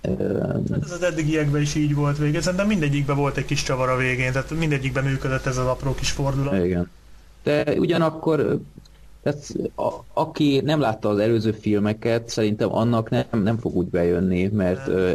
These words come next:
Speaker 1: például ez a döfés dolog, szerintem ők nem fogják ezt érteni,
Speaker 2: Persze.
Speaker 1: miről szól. Főleg a film eleje, ahol, ö, igazából csak erre építenek, nem, nem, nem fogják érteni, és, és, ö,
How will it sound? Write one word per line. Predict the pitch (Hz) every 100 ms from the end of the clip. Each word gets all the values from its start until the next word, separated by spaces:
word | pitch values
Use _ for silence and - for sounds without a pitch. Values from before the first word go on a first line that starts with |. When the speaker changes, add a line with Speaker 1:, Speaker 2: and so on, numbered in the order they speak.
| -
Speaker 1:
például | - 101 95
ez | 95
a | 98
döfés | 95 110 110 98 98 101 -
dolog, | 82 92 95 95 95
szerintem | - 92 - 95
ők | 90 92
nem | 98 92
fogják | - 92 - -
ezt | - -
érteni, | - - -
Speaker 2:
Persze. | 90
Speaker 1:
miről | 92 92 92
szól. | - 98 98 104 - - - -
Főleg | 117 104 98
a | 92
film | - 107 90
eleje, | 82 87 90 90 95 113 - - - -
ahol, | - 87 95 92 87 87 85
ö, | - 85 87 90 87 82 - - -
igazából | - - 87 90 90
csak | - 92
erre | 90 90
építenek, | 95 90 - - - 92 90 - - - - - - -
nem, | 90 87 85
nem, | 92 90 90 85 - -
nem | 110 95
fogják | - 87 -
érteni, | - 87 - 85 85 85
és, | - - -
és, | - 90 -
ö, | 92 98